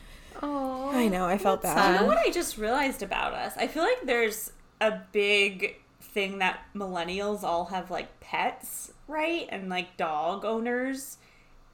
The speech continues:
Speaker 3: But the three of us are not pet owners. And I feel like that makes
Speaker 1: Um,
Speaker 3: us
Speaker 1: Melissa, you forget
Speaker 3: You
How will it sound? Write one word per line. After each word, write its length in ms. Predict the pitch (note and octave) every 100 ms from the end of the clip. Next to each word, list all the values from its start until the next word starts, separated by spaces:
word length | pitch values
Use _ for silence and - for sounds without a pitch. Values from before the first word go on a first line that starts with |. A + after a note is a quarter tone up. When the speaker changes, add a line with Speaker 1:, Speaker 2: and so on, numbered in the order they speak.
| _ -
Speaker 3:
But 280 | C#4+ C#4+ -
the 80 | C#4
three 380 | C#4 A#3+ D4 B4
of 80 |
us 260 | D#4+ B3+ -
are 100 | C#4
not 520 | B3 A#3+ B3+ B3+ -
pet 240 | - F4+ F4+
owners. 540 | G#4 A3+ - A3 - - - -
And 120 | A#3
I 80 | A#3
feel 240 | - E4+
like 180 | G4 G#4+
that 240 | F4+ B3
makes 100 | A#3 A#3+
Speaker 1:
Um, 140 | A3+
Speaker 3:
us 340 | G#3+ G3+ - -
Speaker 1:
Melissa, 720 | A#3 C4 D#4+ C4+ G#3+ G#3 - - - - -
you 540 | A3 A#3+ A#3 A3 G3+ -
forget 680 | F#3 - F3+ A3+ G#3+ - -
Speaker 3:
You 120 | A3